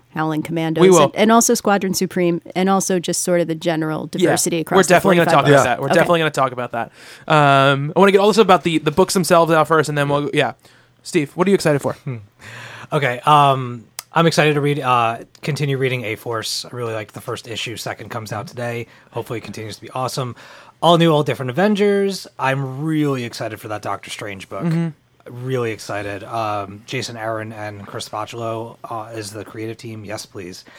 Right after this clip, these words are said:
Speaker 4: Captain Marvel, of course. Uh, I'm trying to go through some of the other ones. Uh, Mighty Thor, I'll continue to read because it's wonderful.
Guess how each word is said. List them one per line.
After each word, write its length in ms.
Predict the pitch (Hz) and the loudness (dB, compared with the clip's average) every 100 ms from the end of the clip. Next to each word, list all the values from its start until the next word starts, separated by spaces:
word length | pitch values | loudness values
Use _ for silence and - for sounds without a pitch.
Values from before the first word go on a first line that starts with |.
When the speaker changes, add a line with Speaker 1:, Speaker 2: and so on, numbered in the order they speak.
| - - - _ | -20 -20 -20 _
Speaker 4:
Captain 280 | - 175 156 | 0 2 4
Marvel, 380 | 165 165 160 156 | 6 6 4 0
of 140 | 131 | -2
course. 840 | - - 170 160 - - - - - - | -6 0 2 0 -4 -12 -14 -14 -16 -6
Uh, 300 | 143 139 139 | -2 0 -2
I'm 60 | 147 | -2
trying 160 | 294 | -2
to 80 | 262 | 0
go 100 | 214 | 0
through 140 | 202 | 0
some 180 | - 180 | -4 -2
of 60 | 170 | -2
the 80 | 147 | -2
other 180 | 143 | -2
ones. 300 | 139 135 123 | -2 -4 -6
Uh, 180 | 131 123 | -4 -2
Mighty 260 | 131 131 123 | -2 -2 -4
Thor, 340 | - 143 135 | -4 0 0
I'll 80 | 123 | -2
continue 440 | - 123 - 127 120 | -6 -10 -10 -8 -10
to 80 | 117 | -10
read 280 | 123 123 | -10 -10
because 220 | 117 110 107 | -10 -14 -16
it's 140 | - 117 117 | -18 -20 -12
wonderful. 640 | 123 120 120 127 120 117 | -10 -10 -12 -10 -10 -12